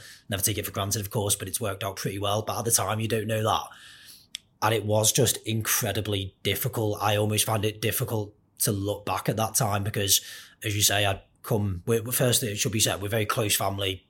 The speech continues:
kind of, I guess, traditional family values. We've always been very close as a family,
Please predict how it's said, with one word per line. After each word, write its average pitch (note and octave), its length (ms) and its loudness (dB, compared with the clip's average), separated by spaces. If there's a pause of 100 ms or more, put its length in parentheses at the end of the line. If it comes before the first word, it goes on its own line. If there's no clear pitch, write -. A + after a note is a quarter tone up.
kind F2+ 140 -8
of, F2+ 80 -14 (160)
I - 40 -12
guess, - 180 -6
traditional G2 600 0
family G2 320 0
values. F#2+ 480 2
We've G2+ 140 -4
always G2 240 -4
been G#2+ 100 -4
very G2 160 0
close G2 380 0
as A2 80 0
a G2+ 40 -4
family, G2 520 -2